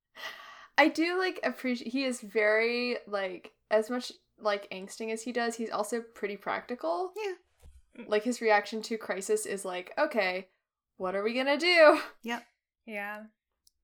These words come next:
Speaker 3: I mean, he's always been, uh, good at crisis.
Speaker 2: Yeah.
Speaker 3: He, he fa-, he has other qualities in which he <laughs> fails as a leader, but
Speaker 2: Yes, uh, hmm, I can think of some. I think it's an
Speaker 1: <laughs>
Speaker 2: interesting, like,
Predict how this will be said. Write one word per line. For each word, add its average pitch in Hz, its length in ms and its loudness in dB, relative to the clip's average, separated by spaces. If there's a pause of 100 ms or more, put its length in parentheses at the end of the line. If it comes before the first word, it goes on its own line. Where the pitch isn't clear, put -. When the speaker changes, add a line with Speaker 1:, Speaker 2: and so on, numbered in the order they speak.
(140)
Speaker 3:
I - 40 -12
mean, 247 140 -8
he's 269 260 -4
always 285 360 -2
been, 269 200 -4
uh, 226 460 -2 (540)
good 220 160 -4
at 202 300 -4 (500)
crisis. 196 800 -8 (580)
Speaker 2:
Yeah. 269 160 -6
Speaker 3:
He, 233 240 -4
he 247 80 -4
fa-, - 240 -6
he 247 240 0
has 269 340 -2 (100)
other 247 360 0
qualities 214 560 -2
in 214 80 -6
which 214 160 0
he 233 60 -4
<laughs> - 0 -
fails 226 480 -4
as 240 140 -4
a 226 40 -6
leader, 214 500 -6 (160)
but 220 320 -4
Speaker 2:
Yes, 202 440 -6
uh, 196 320 -4 (460)
hmm, 202 320 -4 (280)
I 202 100 -10
can 214 180 -2
think 202 140 -6
of 170 80 -12
some. 175 220 -12 (520)
I 277 120 10
think 349 160 8
it's - 100 -4
an 262 120 6
Speaker 1:
<laughs> 226 140 2
Speaker 2:
interesting, 240 520 0
like, 202 240 -8